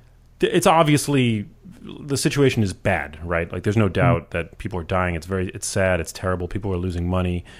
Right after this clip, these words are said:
Speaker 1: But if, if there were to be a potential silver lining in all this, I think that it's really going to put the focus really on individual health and to get people to think more about, um, you know, f-,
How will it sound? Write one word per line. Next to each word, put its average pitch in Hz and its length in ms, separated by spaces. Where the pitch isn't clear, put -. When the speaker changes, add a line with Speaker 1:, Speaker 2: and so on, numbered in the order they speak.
Speaker 1:
But 98 280
if, - 380
if - 180
there 160 160
were 180 220
to 165 100
be 147 120
a 143 40
potential 117 400
silver 107 320
lining 98 280
in 113 80
all 117 140
this, 120 220
I 101 80
think 120 220
that 104 140
it's - 160
really 117 200
going 104 260
to 98 100
put 101 200
the 98 60
focus 98 580
really 120 300
on 101 160
individual 95 480
health 90 360
and 90 200
to 95 100
get 98 180
people 104 220
to 90 60
think 95 300
more 95 300
about, 85 480
um, 82 480
you 123 100
know, 85 340
f-, - 200